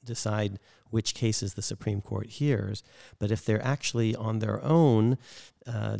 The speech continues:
joining with other justices and deciding s-, s-, Supreme Court cases, albeit in original jurisdiction, then original jurisdiction cases might, s-,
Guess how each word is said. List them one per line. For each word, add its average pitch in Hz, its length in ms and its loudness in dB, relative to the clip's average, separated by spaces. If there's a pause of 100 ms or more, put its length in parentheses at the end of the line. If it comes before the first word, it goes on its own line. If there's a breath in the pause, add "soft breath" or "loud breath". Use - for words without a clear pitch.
joining 123 400 6
with 107 120 6
other 104 180 4
justices 104 640 0
and 101 800 -2
deciding 107 400 -4
s-, 98 220 -6
s-, 107 260 -8
Supreme 113 380 0
Court 101 180 -2
cases, 107 480 0
albeit 101 500 -2
in 101 140 -4
original 113 400 0
jurisdiction, 104 800 0 (480 loud breath)
then 104 400 4 (180 loud breath)
original 131 380 4
jurisdiction 110 500 0
cases 110 380 -2
might, 107 140 -2
s-, - 180 -4